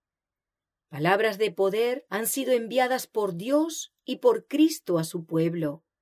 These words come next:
para sacarlo del mundo y llevarlo, punto por punto, a la clara luz de la verdad presente.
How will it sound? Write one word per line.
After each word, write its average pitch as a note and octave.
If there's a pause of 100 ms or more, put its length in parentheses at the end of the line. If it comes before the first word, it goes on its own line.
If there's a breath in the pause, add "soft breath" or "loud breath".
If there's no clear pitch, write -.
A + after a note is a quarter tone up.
(140)
para D#3
sacarlo A3
del G3+
mundo C#3+ (220)
y G3
llevarlo, F3+ (140)
punto E4
por D#4
punto, D3+ (220)
a D3
la D3
clara A3
luz C4+
de A#3
la A3+
verdad G3+ (180)
presente. D#3